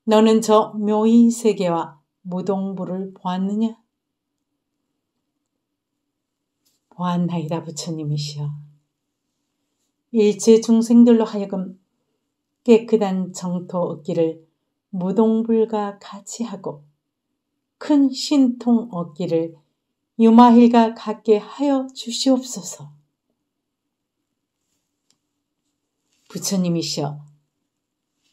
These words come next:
저희들이 좋은 이익을 잘 얻었사오며 이런 분을 보고 친근하고 공양할 수 있었나이다.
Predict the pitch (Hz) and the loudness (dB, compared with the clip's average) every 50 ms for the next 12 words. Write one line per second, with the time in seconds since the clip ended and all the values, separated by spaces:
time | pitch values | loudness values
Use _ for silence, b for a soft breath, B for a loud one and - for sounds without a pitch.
0 | _ _ _ _ _ _ _ _ _ - - 202 196 196 196 196 175 196 185 196 | _ _ _ _ _ _ _ _ _ -12 -6 -2 0 0 2 2 0 0 0 -2
1 | 196 190 190 - 214 208 208 208 214 208 214 214 214 - _ _ - 220 214 220 | -2 -4 -4 -4 -2 0 0 0 0 -2 -2 -4 -8 -10 _ _ -6 -2 2 4
2 | 226 226 226 226 233 226 220 226 - - - 202 214 233 262 262 262 262 - _ | 4 4 4 4 4 2 2 2 -2 -10 -16 -12 -8 -6 -4 -4 -6 -8 -10 _
3 | - 226 226 233 247 269 269 269 - - 226 202 190 185 165 165 160 156 156 156 | -4 -2 -2 0 0 -2 -4 -4 -8 -12 -12 -10 -8 -8 -8 -8 -8 -8 -10 -10
4 | 151 - _ _ _ _ _ _ _ _ _ _ _ _ _ _ _ _ _ - | -12 -14 _ _ _ _ _ _ _ _ _ _ _ _ _ _ _ _ _ -2
5 | 220 208 196 208 196 202 190 190 196 185 190 185 175 175 180 175 180 180 175 175 | 0 2 2 2 2 0 -4 -6 -6 -4 -4 -6 -6 -6 -8 -8 -6 -6 -8 -8
6 | 175 _ _ _ _ _ _ _ _ - - - 240 226 214 190 196 185 175 170 | -10 _ _ _ _ _ _ _ _ -10 -2 2 2 2 2 0 -4 -6 -6 -6
7 | 160 147 151 160 156 151 - - - - _ _ _ _ - - 196 196 202 220 | -6 -6 -6 -6 -6 -6 -8 -12 -18 -20 _ _ _ _ -12 -8 -6 -4 -4 -4
8 | 220 220 226 226 214 - _ - 233 240 233 233 - - 233 220 - 226 220 208 | -4 -2 -4 -6 -8 -10 _ -6 -2 -2 -2 -2 -2 -4 -6 -4 -4 -4 -8 -6
9 | - - 262 247 240 233 - - - - - - - - - - | -6 -4 0 2 2 2 0 -2 -10 -18 -20 -20 -20 -20 -20 -20